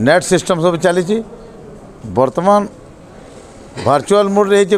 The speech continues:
କରୋନା ପିରିୟଡ଼ରେ ଏବଂ ବିନା ପାର୍ଟି ପ୍ରେଜେଣ୍ଟରେ ମଧ୍ୟ କେସ୍ କିପରି ହେଇପାରିବ, ପେପରଲେସ୍, ଯେମିତି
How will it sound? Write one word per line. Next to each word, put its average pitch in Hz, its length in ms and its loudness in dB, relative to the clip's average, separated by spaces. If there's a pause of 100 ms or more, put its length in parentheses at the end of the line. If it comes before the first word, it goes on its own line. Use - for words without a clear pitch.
କରୋନା 185 280 2
ପିରିୟଡ଼ରେ 214 360 2 (720)
ଏବଂ 196 160 4 (140)
ବିନା 175 280 2 (640)
ପାର୍ଟି 143 280 2 (120)
ପ୍ରେଜେଣ୍ଟରେ 190 480 0
ମଧ୍ୟ 202 200 0 (200)
କେସ୍ 170 320 0
କିପରି 190 320 2
ହେଇପାରିବ, 175 360 2 (840)
ପେପରଲେସ୍, 165 580 2 (880)
ଯେମିତି 156 240 -2